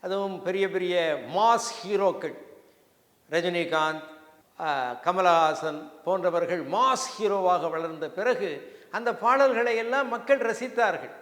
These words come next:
சொல்லப்போனால் இளையராஜா வந்து ஒரு பாட்டு பாடினால்தான் அவரே பாட வேண்டும், அப்பொழுதுதான் அதற்கு ஒரு, ஒரு செல்வாக்கு கிடைக்கும் அப்படிலாம் சொன்ன ஒரு காலம்.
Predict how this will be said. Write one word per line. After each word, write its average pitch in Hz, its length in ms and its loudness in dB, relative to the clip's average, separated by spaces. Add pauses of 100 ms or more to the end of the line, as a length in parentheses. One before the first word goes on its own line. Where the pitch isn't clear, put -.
(960)
சொல்லப்போனால் 233 640 4
இளையராஜா 233 640 4
வந்து 233 280 -4
ஒரு 208 120 -2
பாட்டு 226 320 0
பாடினால்தான் 254 920 2 (540)
அவரே 269 300 10
பாட 240 300 6
வேண்டும், 208 520 -2
அப்பொழுதுதான் 226 580 0
அதற்கு 202 400 -4
ஒரு, 156 560 -4 (200)
ஒரு 147 300 -4
செல்வாக்கு 233 580 6
கிடைக்கும் 156 500 -6 (400)
அப்படிலாம் 247 480 0
சொன்ன 233 300 -4
ஒரு 180 200 -6
காலம். 123 460 -6